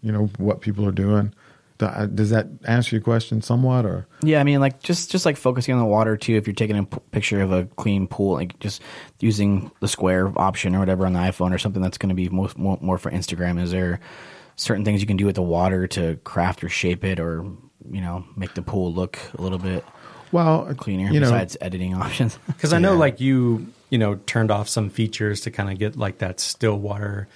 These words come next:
Speaker 3: sorta shot. And I also noticed something else that I don't think a lot of people would have caught was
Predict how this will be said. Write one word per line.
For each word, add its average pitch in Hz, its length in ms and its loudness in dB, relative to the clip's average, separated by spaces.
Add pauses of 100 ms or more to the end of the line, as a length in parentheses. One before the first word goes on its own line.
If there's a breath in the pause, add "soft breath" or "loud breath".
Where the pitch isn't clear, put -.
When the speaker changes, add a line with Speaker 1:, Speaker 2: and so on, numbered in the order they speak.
(240 loud breath)
Speaker 3:
sorta 110 300 0
shot. 107 480 0
And 110 140 0
I 104 180 -2 (220 loud breath)
also 135 260 4
noticed 123 360 4
something 110 300 2
else 117 200 2
that 107 80 0
I 107 40 0
don't 113 160 4
think 110 140 0
a 101 40 -4
lot 107 180 2
of 110 60 -4
people 110 280 -2
would 107 140 2
have 101 140 -6
caught 107 300 -2
was 107 260 -4